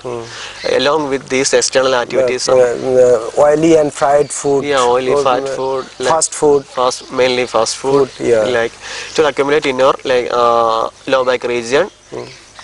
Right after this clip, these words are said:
Speaker 2: Then it, it will, uh, uh, due to some, like, this irregular posture,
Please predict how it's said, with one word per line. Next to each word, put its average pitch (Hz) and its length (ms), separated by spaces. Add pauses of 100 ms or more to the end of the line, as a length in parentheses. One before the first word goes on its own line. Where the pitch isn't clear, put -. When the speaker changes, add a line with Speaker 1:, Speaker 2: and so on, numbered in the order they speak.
(220)
Speaker 2:
Then 135 120
it, 139 100
it 123 200
will, 135 140
uh, 120 760 (120)
uh, 135 120
due 135 180
to 135 220
some, 123 320
like, - 320
this 135 260
irregular 123 520
posture, 123 540